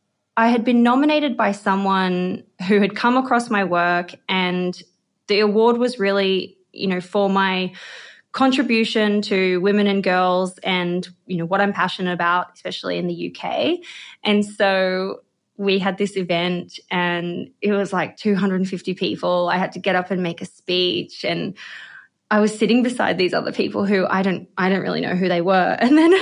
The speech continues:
<laughs> I didn't realize that we were sitting with other winners because there was four winners and we all knew we had won before the night. And so we were there, blah, blah, blah. It was amazing. And I'm talking to this guy, whatever,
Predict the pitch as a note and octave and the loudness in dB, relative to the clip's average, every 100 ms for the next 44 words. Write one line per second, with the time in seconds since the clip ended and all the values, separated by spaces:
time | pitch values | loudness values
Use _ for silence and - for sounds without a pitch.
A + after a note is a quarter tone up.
0 | - - D#4+ D4 - - C#4 D#4+ - A3 | 0 -2 0 0 -4 0 4 4 4 4
1 | G#3 G#3+ G#3 F#3 F#3+ F#3 F#3 F3+ F3 F3 | 4 2 0 -2 -2 0 0 0 0 -2
2 | F3 E3+ E3 B3+ C#4+ A3 F#3+ F3 F3 - | -2 -2 -2 -2 -2 -4 0 0 -2 -2
3 | F3+ E3+ E3+ F3 G3 - - - A3+ B3 | 0 0 -2 -4 -6 -14 -14 0 4 4
4 | B3+ A3+ G3 F#3 F#3 F3+ F#3 E3+ E3 E3+ | 4 4 2 2 0 0 -2 -2 -2 -4
5 | - F3 E3+ E3 E3+ - - E3 E3+ E3+ | -2 -2 0 -4 -4 -8 -8 -8 -6 -4
6 | E3 G3 C4+ B3 G#3+ F#3+ F3+ G3 G3 G3+ | -2 2 4 2 2 0 0 0 0 -2
7 | G3 F3+ F3+ F#3+ - - - - E4+ - | -2 -2 -2 -4 -6 -12 -10 -8 -8 -2
8 | A#3 A#3 A3 G3+ G#3 A#3+ A#3 A3 G#3 G#3 | 2 4 2 0 0 0 0 -2 -2 -2
9 | F#3+ F3+ F#3 F#3 F#3 F#3 F#3 G3 | 0 0 0 0 0 2 0 0